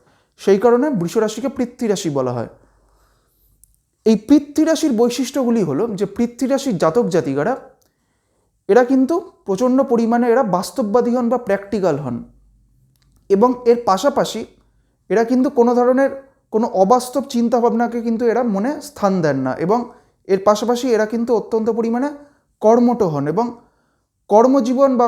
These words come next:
কর্মক্ষেত্র নিয়েও কিন্তু এরা প্রচণ্ড পরিমাণে সচেতন থাকেন। এবং এর পাশাপাশি যাদের মানে যারা পৃথ্বী রাশির জাতক জাতিকারা তারা কিন্তু উচ্চাকাঙ্ক্ষী হন এবং এরা কিন্তু খুব সহজে আশা ছেড়ে দেন না বা তারা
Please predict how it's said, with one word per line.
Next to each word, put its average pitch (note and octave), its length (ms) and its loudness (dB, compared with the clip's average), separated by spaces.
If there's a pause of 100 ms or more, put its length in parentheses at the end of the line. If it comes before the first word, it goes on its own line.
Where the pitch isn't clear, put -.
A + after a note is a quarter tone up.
(120)
কর্মক্ষেত্র A#3 640 -2
নিয়েও A#3+ 200 0
কিন্তু A#3+ 220 -4
এরা A#3 140 2
প্রচণ্ড G#3+ 380 -4
পরিমাণে A3+ 360 -2 (100)
সচেতন G3+ 520 -2
থাকেন। C#3+ 300 -6 (920)
এবং F#3+ 180 4 (120)
এর A#3+ 160 2
পাশাপাশি A#3+ 440 0 (960)
যাদের F#3 320 4 (180)
মানে E3 180 -4 (240)
যারা F#3+ 260 0
পৃথ্বী B3 380 -4
রাশির B3+ 280 0
জাতক F#3 300 0
জাতিকারা D#3 360 -2
তারা G3 240 0
কিন্তু G#3 260 -6 (120)
উচ্চাকাঙ্ক্ষী A#3+ 640 -2
হন B3 180 0
এবং G3+ 200 0 (140)
এরা F#3+ 160 0
কিন্তু A3 260 -4
খুব A#3+ 180 -6
সহজে G3+ 400 -4 (480)
আশা G#3 260 2
ছেড়ে G3 240 0
দেন D3 160 -6
না D3+ 80 -4
বা G#3 220 2
তারা G#3 220 0